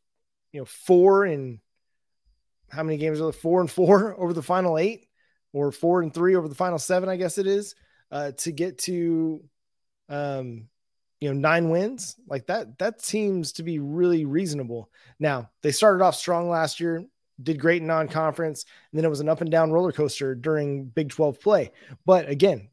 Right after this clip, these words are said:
defensively, they're gonna be better, and so this team is gonna be better. Uh, offensively, I think they're gonna be as good, if not better. I think they'll just be as good, and that's okay. Like, you just gotta be good,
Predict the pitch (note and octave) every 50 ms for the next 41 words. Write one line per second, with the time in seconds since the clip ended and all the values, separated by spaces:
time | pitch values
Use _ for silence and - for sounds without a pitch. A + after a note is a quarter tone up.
0 | _ - F3+ F#3 - G#3+ G3+ - G3+ F#3 F3 D#3+ D#3+ D#3+ D3+ F3 F3 E3 F3 C#3
1 | C#3 D3+ E3+ G3+ B3+ B3 - - - _ _ - D#3+ D#3 D#3 D#3 C#3 - E3+ D#3
2 | C#3 D#3 - - - F#3 A3 A3 F3+ C#3 C3 D#3 C#3 B2 B2 G#2+ A2+ G2 F#2+ F2
3 | - _ _ _ _ _ _ - C3+ C3 - - D#3+ E3+ - G3+ G3 D3+ F#3+ F#3+
4 | G3 G3+ G#3 A#3 A#3 - D3 C3+ E3 F#3 F3 F3+ D#3+ F3 F3 E3+ F3+ F3 E3+ D#3+
5 | D3+ - _ _ _ _ _ - D#3 F3 F#3+ F#3 D3 A2+ D3+ D3 B2 G2 F#2+ A2
6 | - _ _ _ - F3 D#3+ C3 D3+ E3+ E3 E3 D#3 - C3 C#3 C3+ C3+ D3 E3
7 | D#3+ - _ _ _ _ - C#3 A#2+ F3 F3+ D#3+ D#3+ E3+ D#3 D3 C3+ C3+ D#3+ D#3
8 | D3+ D3 D3+ C#3+ B2 - D#3+ F#3 F#3 D3 D3+ D#3+ - G3+ F#3+ E3+ - B3 A#3 E3
9 | C#3 C3 C3 A#2+ - E3 E3 D3 E3+ F3+ - - F#3+ F3+ F#3 F3+ F#3 G3 F#3 D3
10 | C3 A#2 C#3 F#3 A3+